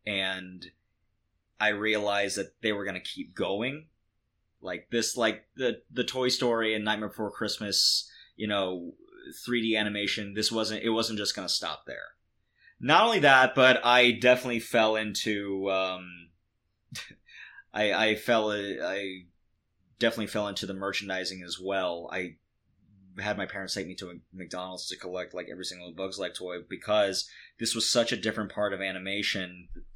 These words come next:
that at the, it was definitely in its infancy, and I needed every single part of it. So between that time, I would say Toy Story, A Bug's Life, and Toy Story two, I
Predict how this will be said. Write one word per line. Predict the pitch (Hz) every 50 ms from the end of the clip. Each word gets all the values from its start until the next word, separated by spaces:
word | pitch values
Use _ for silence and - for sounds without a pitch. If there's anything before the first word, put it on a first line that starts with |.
| - - - -
that | 101 95 95 92 92 - - - _ _ _ _ 95
at | 98 - - -
the, | 110 -
it | 117 120
was | 113 113 117 107 - -
definitely | 117 113 113 - 117 107
in | 101 101
its | 92 -
infancy, | 107 110 - 120 107 - - 104 95 95
and | 95 92 92 - - - - - - - _ _
I | - 117 117 113
needed | 98 107 110 110 113 107 98
every | 98 98 92 98 -
single | - 95 90 76 80 -
part | - 110 110 104
of | 92 80
it. | 82 85 87 - _ _ _ _ _ _ _ _ _ _ _ _
So | - - - 127 117 113 110 107 107 98
between | - 110 - - 135 127 117 113
that | 110 110 113 117 113 113 - - _
time, | - - 120 110 104 104
I | 104
would | 104 107 107
say | - 110 101 98 - _ -
Toy | - - 123 120 123
Story, | 120 - - 127 117 113 113 107
A | 98
Bug's | 95 110 107 107 101 -
Life, | 107 104 104 101
and | 107 98
Toy | - - 107 107 104
Story | - - - 104 95 90 -
two, | - 110 107 104 101 98
I | 95 92 90 90 85